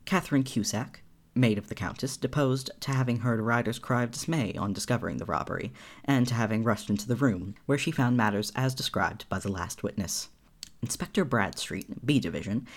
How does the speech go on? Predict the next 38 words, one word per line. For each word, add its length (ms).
gave 220
evidence 520
as 160
to 120
arrest 340
Horner, 340
who 100
struggled 420
frantically 580
and 200
protested 480
his 160
innocence 440
in 100
the 80
strongest 580
terms. 460
Evidence 340
of 140
previous 420
conviction 500
for 140
robbery 380
having 340
been 180
given 280
against 300
the 80
prisoner, 500
the 80
magistrate 560
refused 480
to 80
deal 260
summarily 600
with 100
the 80
offence, 460